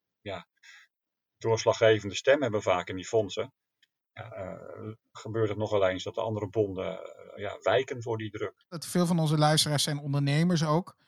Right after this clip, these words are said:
Speaker 2: Ik denk dat die ook wel blij zouden zijn als het systeem een keer op de schop gaat. Eh, zeker kleinere ondernemers.
Speaker 1: Ja, dat is, eh, dat is ook één punt dat er, eh, in het huidige systeem is ook heel weinig, er zijn heel weinig mogelijkheden voor maatwerk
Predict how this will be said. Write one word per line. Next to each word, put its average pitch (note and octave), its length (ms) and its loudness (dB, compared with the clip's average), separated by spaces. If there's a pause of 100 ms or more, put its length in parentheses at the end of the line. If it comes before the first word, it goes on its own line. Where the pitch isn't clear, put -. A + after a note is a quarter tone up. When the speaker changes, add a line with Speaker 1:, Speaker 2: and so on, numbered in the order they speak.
(320)
Speaker 2:
Ik C3+ 140 -8
denk D#3 180 2
dat C#3 120 0
die C#3 180 -4
ook D3+ 120 0
wel D3+ 160 2
blij C#3+ 260 4
zouden C#3 280 0
zijn C#3 260 2
als C3 140 -4
het D3 200 -6
systeem C#3 400 2
een B2+ 60 -2
keer C#3 180 -2
op C3 80 -2
de - 60 -8
schop D3+ 280 0
gaat. D3 420 -4 (680)
Eh, A#2+ 320 -6 (600)
zeker C#3 360 -4
kleinere D3 400 2
ondernemers. C#3+ 840 -2 (260)
Speaker 1:
Ja, C#3 340 10
dat B2 180 2
is, A#2+ 180 -2
eh, A2+ 200 6
dat A2 160 4
is G#2+ 80 -6
ook B2 140 0
één A#2 220 4
punt A#2+ 240 2
dat A2+ 180 2
er, G2+ 760 4
eh, - 140 -8
in A2+ 60 -6
het G#2+ 100 -6
huidige A2 260 6
systeem A2 360 6
is A2 100 4
ook A2 100 6
heel C3+ 360 10
weinig, A#2+ 500 6 (180)
er G#2+ 120 -6
zijn G#2+ 140 0
heel A#2+ 140 8
weinig A2+ 220 8
mogelijkheden A#2 360 6
voor A2+ 120 2
maatwerk A2+ 800 6